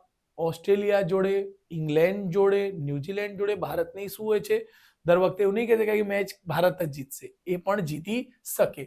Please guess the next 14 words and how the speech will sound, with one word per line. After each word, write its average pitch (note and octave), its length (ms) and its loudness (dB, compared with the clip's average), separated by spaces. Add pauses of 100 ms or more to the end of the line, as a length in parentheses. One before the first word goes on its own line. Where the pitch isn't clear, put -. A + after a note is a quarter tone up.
(440)
રાઈટ? - 400 0
એટલે E3+ 160 0
કોઈની E3+ 420 -2
બી A3 160 -2
શક્યતા G#3 520 0
ત્યાં G#3+ 440 -4
વધારે F#3 300 12
હોઈ D#3 200 4
શકે. C3 280 -10
ભારતની C#3+ 380 -4
પણ G3+ 160 -6
જીતવાની G#3+ 340 -6
હોઈ G#3+ 120 -2
શકે, A3 400 -2